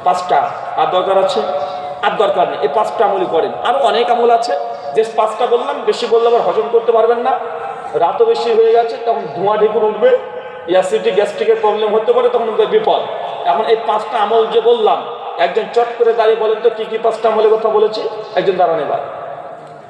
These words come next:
এই যে আমি আগে থেকে বলেছি না, আমার আলোচনা মানে আপনারা বিপদে, এই বারবার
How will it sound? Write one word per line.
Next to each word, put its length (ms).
এই 80
যে 60
আমি 120
আগে 200
থেকে 160
বলেছি 280
না, 100
আমার 140
আলোচনা 360
মানে 160
আপনারা 220
বিপদে, 460
এই 60
বারবার 360